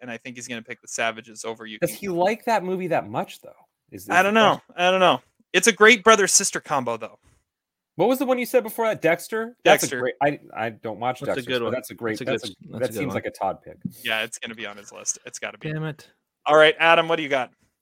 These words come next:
Speaker 3: I thought I was low-key coming in with The Savages, like, love there. I had Wendy <laughs> and, and Jo-, uh,
Speaker 2: Wendy,
Speaker 3: Wendy
Speaker 2: Ron,
Speaker 3: and
Speaker 2: and the
Speaker 3: John
Speaker 2: kids.
Speaker 3: from, uh, The Savages.
Speaker 2: Oh,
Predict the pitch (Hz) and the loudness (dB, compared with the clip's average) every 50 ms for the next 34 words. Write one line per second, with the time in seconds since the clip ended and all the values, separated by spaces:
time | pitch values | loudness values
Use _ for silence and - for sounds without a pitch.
0 | _ - 143 147 190 185 180 160 143 131 123 135 139 135 135 - 143 135 123 - | _ -2 0 2 4 4 6 6 4 4 2 2 2 2 2 2 0 -2 -2 -2
1 | - - 139 131 123 127 127 113 95 - - - 123 120 127 127 117 - - 110 | -6 -6 -4 -2 -2 -2 -2 -4 -6 -6 -4 0 2 4 4 4 2 0 -4 -6
2 | 104 101 - 107 107 95 85 - - 110 107 101 95 92 127 117 110 107 104 98 | -6 -6 -6 -4 -4 -2 -2 -4 -6 -8 -8 -6 -6 -6 -4 -4 -2 0 0 2
3 | 120 123 123 139 135 120 127 139 139 143 143 139 - - - 160 143 123 107 - | 2 2 2 0 -2 -2 -2 -2 0 0 0 0 0 -2 -4 -4 -4 -4 -6 -14
4 | - - - - - - _ - 127 123 117 113 110 120 120 110 92 - 101 117 | -20 -20 -20 -20 -20 -18 _ -6 -6 -4 -4 -6 -6 -6 -6 -6 -6 -6 -4 -2
5 | 127 143 180 202 202 170 156 160 160 170 - - - - - 127 143 156 156 160 | -2 0 0 0 0 2 2 2 2 0 0 0 0 2 2 2 2 2 2 2
6 | 156 151 - - _ _ _ _ _ _ _ _ - - - 131 123 117 117 120 | 0 -2 -6 -14 _ _ _ _ _ _ _ _ -16 -8 -4 -4 -4 -2 -4 -4
7 | 117 113 117 117 - - 127 117 117 110 117 107 - 117 117 117 113 - - 165 | -4 -4 -4 -4 -2 2 2 2 2 2 0 -2 -2 -2 -4 -2 -4 2 6 6
8 | 160 147 | 8 8